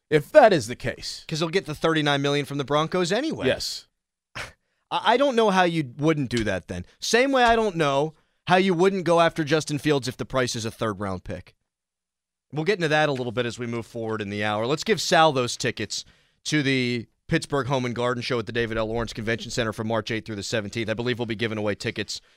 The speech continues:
Speaker 2: all week long. So stay tuned every morning for your chance to be able to go to the Home and Garden Show.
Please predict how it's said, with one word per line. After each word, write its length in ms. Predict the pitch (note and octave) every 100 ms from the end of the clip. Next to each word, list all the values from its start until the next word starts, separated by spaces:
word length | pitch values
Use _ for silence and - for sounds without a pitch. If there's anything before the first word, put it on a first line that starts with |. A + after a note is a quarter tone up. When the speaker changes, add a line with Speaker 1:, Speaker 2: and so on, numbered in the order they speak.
| _ _ -
Speaker 2:
all 200 | B2 B2
week 240 | A#2 G#2+ G2+
long. 320 | F#2+ F#2+ F#2 _
So 320 | - A#2+ G2+ - -
stay 240 | - C4+
tuned 340 | - A3+ F#3+
every 180 | E3 D3
morning 320 | C3+ D3 F#2
for 140 | - D3+
your 140 | D#3+
chance 320 | - D3+ A2
to 80 | -
be 60 | B2+
able 80 | A2+
to 60 |
go 280 | A2 A2+ G2 _ _ _ _ -
to 140 | C3
the 160 | A2 G2+
Home 220 | A#2+ A2
and 100 | G2+
Garden 300 | A2 G#2+ G2
Show. 300 | - F2 D#2+